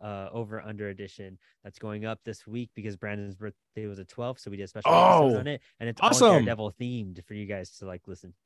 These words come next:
Speaker 1: to. So,
Speaker 2: So
Speaker 1: yeah, can't wait for
Speaker 2: cool.
Speaker 1: that. Um,
Speaker 2: We'll put a link in the
Speaker 1: but
Speaker 2: episode description. People can find
Speaker 1: Yeah.
Speaker 2: it.
Speaker 1: Yeah, fuck yeah. Um, but, like, I was so curious how Disney was gonna handle him, and it couldn't have been a better introduction.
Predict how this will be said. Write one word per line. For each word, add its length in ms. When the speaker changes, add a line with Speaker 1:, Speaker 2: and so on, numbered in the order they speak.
Speaker 1:
to. 200
So, 140
Speaker 2:
So 220
Speaker 1:
yeah, 160
can't 0
wait 100
for 60
Speaker 2:
cool. 480
Speaker 1:
that. 200
Um, 440
Speaker 2:
We'll 100
put 160
a 60
link 240
in 80
the 60
Speaker 1:
but 60
Speaker 2:
episode 300
description. 720
People 200
can 120
find 280
Speaker 1:
Yeah. 60
Speaker 2:
it. 60
Speaker 1:
Yeah, 320
fuck 200
yeah. 180
Um, 520
but, 220
like, 300
I 800
was 220
so 260
curious 400
how 120
Disney 360
was 160
gonna 160
handle 400
him, 200
and 300
it 220
couldn't 340
have 140
been 180
a 40
better 320
introduction. 720